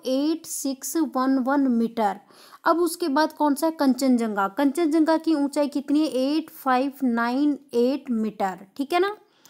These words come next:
चलो नेक्स्ट क्वेश्चन, आपसे वो बोला गया है कि हिमालय के सर्वोच्च शिखर माउंट एवरेस्ट की ऊंचाई बताओ। माउंट एवरेस्ट की ऊंचाई, माउंट एवरेस्ट के बारे में मैंने बताया था, ये कहाँ पे है, नेपाल में है।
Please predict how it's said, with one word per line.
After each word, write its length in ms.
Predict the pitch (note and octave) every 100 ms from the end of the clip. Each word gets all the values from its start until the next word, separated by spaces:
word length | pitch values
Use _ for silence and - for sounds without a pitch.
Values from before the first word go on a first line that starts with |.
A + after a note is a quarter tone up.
| - _ _
चलो 240 | - A3 G3+
नेक्स्ट 380 | A3 G#3+ - -
क्वेश्चन, 360 | B3 D#4 E4+ F#4+ - - - _ _ -
आपसे 320 | C4 B3+ F#4
वो 280 | D4+ D#4+ C#4+
बोला 300 | B3 C#4+ D4+
गया 160 | D4
है 120 | B3+
कि 160 | A#3+ D#4+ E4+ C#4
हिमालय 540 | B3+ B3+ C4+ D4 F4
के 160 | E4+ F#4+
सर्वोच्च 600 | - C4+ B3+ C#4+ D4+ E4+
शिखर 440 | D#4+ B3+ - B3
माउंट 540 | G#3 A3 B3+ D#4+ E4+ - C4+
एवरेस्ट 500 | C4+ B3+ C#4 B3+ -
की 140 | D4+
ऊंचाई 480 | B3+ B3 A#3+ B3 A#3+
बताओ। 400 | G#3+ G#3 F#3+ F3 - _ _ - _ _
माउंट 400 | A#3 B3 C#4+ D#4+
एवरेस्ट 500 | C4+ C4 B3 C4 B3+
की 260 | - B3+ A#3+
ऊंचाई, 400 | B3 A3+ B3+ D4
माउंट 380 | C#4+ B3+ D4+ D4
एवरेस्ट 400 | D4+ D4+ C#4+ -
के 80 | D4
बारे 260 | C4 C4+
में 80 | C#4
मैंने 180 | C4+ C4
बताया 400 | A3+ A#3 A#3+ B3+
था, 120 | D#4+
ये 160 | D#4+ D#4
कहाँ 320 | C4 B3+ B3+
पे 60 | C4+
है, 220 | C#4 F4
नेपाल 600 | C#4+ B3 A#3+ B3 B3+ C4
में 200 | B3+ A#3+
है। 280 | G#3+ A3 G3